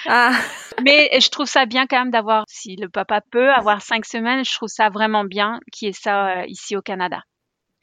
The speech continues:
Speaker 1: C'est sûr. Et donc, tu peux t'arrêter quand tu veux, heu, pendant ta grossesse ou, parce que toi,
Speaker 2: Ben
Speaker 1: t'as fait le choix d'aller jusqu'au bout, mais si tu veux arrêter avant, tu peux ?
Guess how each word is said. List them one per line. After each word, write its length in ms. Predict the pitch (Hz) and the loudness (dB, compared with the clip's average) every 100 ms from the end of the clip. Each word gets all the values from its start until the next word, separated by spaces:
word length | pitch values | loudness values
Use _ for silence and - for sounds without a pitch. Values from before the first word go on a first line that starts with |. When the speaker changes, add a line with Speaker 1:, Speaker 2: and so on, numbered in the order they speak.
| - | -20
Speaker 1:
C'est 160 | - - | -10 -6
sûr. 240 | 180 262 - | -2 -2 2
Et 100 | 233 | 4
donc, 140 | 240 233 | 4 2
tu 120 | 240 | 2
peux 120 | 254 | 2
t'arrêter 440 | 247 202 185 277 | 2 2 2 0
quand 160 | 294 196 | 0 -2
tu 160 | 180 190 | -2 -2
veux, 280 | 247 320 | 0 2
heu, 140 | 196 196 | 2 2
pendant 280 | 196 190 180 | 0 -2 0
ta 160 | 180 | -2
grossesse 460 | 180 185 302 453 - | 0 0 0 0 -4
ou, 100 | 214 | -10
parce 200 | - 277 | -6 -4
que 60 | - | 2
toi, 120 | 262 | 4
Speaker 2:
Ben 60 | |
Speaker 1:
t'as 100 | 240 | 4
fait 100 | 190 190 | 2 0
le 40 | |
choix 160 | 185 208 | 0 2
d'aller 200 | 190 190 | 4 4
jusqu'au 340 | 196 - 202 | 2 4 4
bout, 160 | 196 339 | 4 4
mais 100 | 208 | 2
si 120 | 185 | 0
tu 140 | 185 196 | -2 0
veux 80 | 185 | 2
arrêter 280 | 180 175 | 2 0
avant, 220 | 170 185 294 | 2 2 0
tu 160 | - | -2
peux ? 160 | 185 | -2